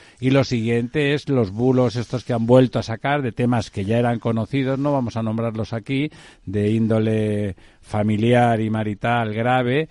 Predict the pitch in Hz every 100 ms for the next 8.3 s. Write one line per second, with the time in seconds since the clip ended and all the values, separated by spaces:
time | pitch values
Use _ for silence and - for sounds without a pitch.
0 | - _ 117 120 110 123 110 101 104 131
1 | 76 78 - - 98 92 101 101 120 110
2 | 90 92 82 101 110 107 117 113 101 90
3 | 82 92 87 87 92 - 95 92 95 92
4 | 101 104 101 95 92 92 92 92 92 90
5 | 90 - 98 95 85 - 92 101 - 101
6 | - 87 90 90 90 90 95 101 98 98
7 | 95 90 - 95 85 92 90 92 90 87
8 | 95 92